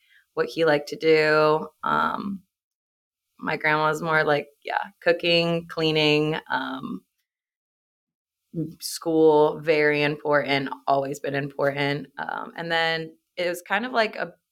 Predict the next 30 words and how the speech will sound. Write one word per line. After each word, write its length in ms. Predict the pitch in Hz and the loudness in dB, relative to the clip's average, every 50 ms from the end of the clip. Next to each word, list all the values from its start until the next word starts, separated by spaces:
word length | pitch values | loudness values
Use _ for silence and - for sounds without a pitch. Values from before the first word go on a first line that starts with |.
| _ | _
big 220 | - 160 160 160 - | -6 -6 -6 -6 -8
switch 580 | - - - - - 151 160 156 151 151 - - | -16 -20 -18 -14 -8 -4 -4 -4 -4 -6 -8 -8
'cause, 160 | 175 160 - | -6 -6 -4
like, 180 | 156 143 143 - | -6 -8 -6 -2
that 280 | 170 170 180 185 - | -2 0 0 -2 -4
was, 200 | 180 175 170 160 - | -6 -6 -6 -6 -8
like, 160 | 160 151 156 | -10 -10 -10
the 80 | - 160 | -12 -12
prominent, 520 | - - 151 147 151 151 147 147 143 143 | -8 -4 -4 -4 -4 -4 -4 -6 -6 -6
like, 260 | 143 131 135 135 - _ _ _ _ _ _ _ | -8 -10 -10 -12 -20 _ _ _ _ _ _ _
kinda 200 | - 156 151 151 - - | -6 -4 -2 -4 -2 -2
Asian 600 | 151 156 151 151 156 151 147 147 147 151 151 151 147 - - | 0 0 0 0 2 2 2 2 0 0 -2 -4 -4 -6 -6
Americanized, 1000 | 156 151 147 143 143 143 143 - 151 147 139 139 139 139 139 139 143 139 - - - | -6 -2 0 0 0 0 -2 -4 -6 -4 -4 -2 -2 -4 -4 -4 -6 -6 -8 -8 -6
like, 200 | - - - - - - | -6 -6 -8 -10 -10 -4
home. 440 | 151 151 147 147 147 147 151 165 - _ _ _ _ _ _ - | 0 2 2 2 2 0 -2 -6 -12 _ _ _ _ _ _ -8
And 140 | 156 156 151 | -6 -4 -2
then 320 | 147 147 147 147 147 143 147 | 0 0 0 0 -2 -6 -8
to 100 | - 165 | -10 -6
my 200 | 156 143 143 143 - _ _ _ _ | -4 -4 -4 -4 -6 _ _ _ _
mom's 440 | - 156 151 151 160 160 165 165 - | -12 -4 0 2 4 4 2 0 -2
house, 420 | - - 151 147 170 - - - - _ - | -2 0 0 -2 -4 -8 -12 -16 -14 _ -4
uh, 240 | - - - - - - - - - - - _ _ _ _ _ _ | -4 -4 -2 -2 -4 -4 -4 -6 -8 -12 -16 _ _ _ _ _ _
just, 560 | - - - - - 165 156 156 - - - _ - | -20 -20 -8 0 2 2 2 2 -2 -12 -16 _ -8
like, 180 | 156 135 139 139 | -6 -6 -6 -2
total 480 | - - 165 165 170 170 170 170 170 | 2 4 4 6 6 6 4 4 2
flip 180 | - 151 151 147 - | 0 0 0 2 2
of 80 | 160 | 4
the 100 | 160 160 | 4 2
switch. 540 | 156 160 - 151 143 147 147 147 147 - - | 2 0 -2 0 0 2 2 0 -2 -4 -6
Like, 360 | 156 147 143 139 139 139 - | -2 0 0 0 0 -2 -6